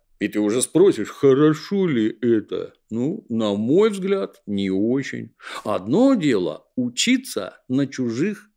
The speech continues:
ошибках, чтобы не совершать своих. И совсем другое — повторять чужие ошибки, тупо подражая. У них ведь уже как? Вот что говорит генпрокурор С Ш А.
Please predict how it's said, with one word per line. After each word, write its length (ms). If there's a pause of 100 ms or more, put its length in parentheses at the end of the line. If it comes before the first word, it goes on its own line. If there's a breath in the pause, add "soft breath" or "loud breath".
ошибках, 800
чтобы 240
не 100
совершать 560
своих. 640 (340 loud breath)
И 100
совсем 680
другое — 680 (220)
повторять 920 (120)
чужие 480
ошибки, 680
тупо 640
подражая. 1000 (460)
У 120
них 200
ведь 160
уже 200
как? 420 (180)
Вот 160
что 100
говорит 320
генпрокурор 920
С 180
Ш 160
А. 320